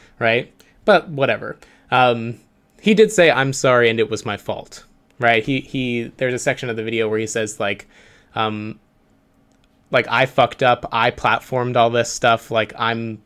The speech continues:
like, I did shitty stuff." Um, and he makes a couple of excuses, but, like, not that many. And so, like,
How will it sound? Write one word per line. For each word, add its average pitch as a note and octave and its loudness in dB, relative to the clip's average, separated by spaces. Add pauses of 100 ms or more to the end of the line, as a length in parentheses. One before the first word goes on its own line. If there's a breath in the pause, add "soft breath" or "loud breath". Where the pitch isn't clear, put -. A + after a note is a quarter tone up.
(200)
like, G2+ -2 (460)
I A#2+ 0
did A#2 -4
shitty B2+ -4
stuff." - -6 (400 loud breath)
Um, A2 -2 (440)
and A2 -2 (240)
he C#3 0
makes B2+ -4
a C3 -4
couple G#3 2
of F#3 2
excuses, D#3+ -4
but, A2+ -2
like, A2 -2
not A#2 -4
that A2+ 0
many. A2+ -6
And A2+ -8
so, A2 -2
like, G2 -6